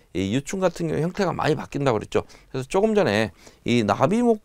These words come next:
같은 경우는 나비나 나방의 애벌레는 거의 대부분, 어, 잎틀이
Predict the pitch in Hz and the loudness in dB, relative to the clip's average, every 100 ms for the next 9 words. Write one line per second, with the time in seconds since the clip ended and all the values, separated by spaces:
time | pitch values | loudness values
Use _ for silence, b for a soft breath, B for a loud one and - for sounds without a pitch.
0 | _ _ _ 165 - 160 143 131 120 98 | _ _ _ 0 0 -2 0 2 2 0
1 | b b b - 104 117 113 123 170 226 | b b b 2 6 6 4 2 4 4
2 | - - 120 175 240 226 131 147 165 151 | 0 2 4 6 4 4 2 2 4 4
3 | 113 117 90 73 b b b - 135 165 | 4 2 0 -6 b b b -6 2 4
4 | 190 156 120 120 190 254 - b b b | 4 2 0 2 2 2 -4 b b b
5 | - 73 - - - 233 143 110 92 | -2 -2 0 -2 0 0 2 2 0